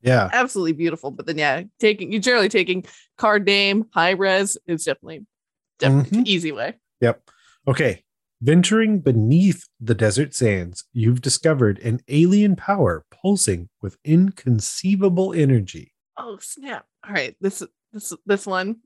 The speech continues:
Speaker 2: uh, let's see. We have a swamp, and it says, "As a plague ravages the world above, you've made your way into the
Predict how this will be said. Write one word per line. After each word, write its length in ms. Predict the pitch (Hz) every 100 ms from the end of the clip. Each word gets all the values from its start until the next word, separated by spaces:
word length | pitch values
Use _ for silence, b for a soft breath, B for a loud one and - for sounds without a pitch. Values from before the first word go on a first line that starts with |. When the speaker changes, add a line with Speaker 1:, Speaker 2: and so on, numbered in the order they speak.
| -
Speaker 2:
uh, 520 | 170 165 170 170 - -
let's 200 | 165 -
see. 80 |
We 100 | 156
have 100 | 165
a 40 | 165
swamp, 380 | - 185 226 -
and 80 | 208
it 100 | -
says, 400 | 180 160 175 - _ _ _ -
"As 140 | 190
a 60 | 185
plague 380 | - 233 247 240
ravages 640 | 185 185 202 196 185 170
the 100 | -
world 380 | 160 170 190 208
above, 560 | 170 - 175 160 135 -
you've 240 | 170 175 196
made 240 | 202 226
your 120 | 262
way 320 | 226 180 185 -
into 180 | 165 -
the 140 | 165